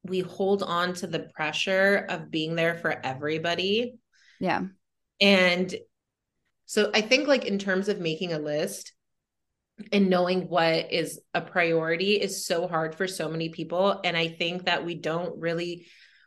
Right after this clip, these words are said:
Speaker 1: realize, like, how hard it is to keep up with the demands for yourself and for other people. And to the point where it could j-, maybe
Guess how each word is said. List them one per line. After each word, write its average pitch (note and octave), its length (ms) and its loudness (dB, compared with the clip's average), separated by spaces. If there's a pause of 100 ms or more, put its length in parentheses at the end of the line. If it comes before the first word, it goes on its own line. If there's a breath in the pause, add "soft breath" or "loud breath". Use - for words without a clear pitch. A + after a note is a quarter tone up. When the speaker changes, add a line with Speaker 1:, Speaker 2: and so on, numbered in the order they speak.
(160)
Speaker 1:
realize, F#3 580 6
like, D3+ 140 -4
how G3 460 6
hard F#3+ 580 6
it F3 300 -2
is E3 560 4 (440 soft breath)
to G#3 300 4
keep G#3 400 0
up F#3 400 6
with F#3 160 -2
the F#3 80 0
demands F3+ 760 2 (560)
for G3+ 140 0
yourself F3+ 640 0
and F3 140 -4
for F3+ 140 0
other F3+ 280 2
people. E3+ 680 0
And F#3 380 2 (120)
to G#3 100 -4
the G3+ 80 0
point A3+ 440 2
where F#3+ 380 2 (140)
it G3 160 -4
could G#3 300 -2 (200)
j-, - 260 -8
maybe G3 440 4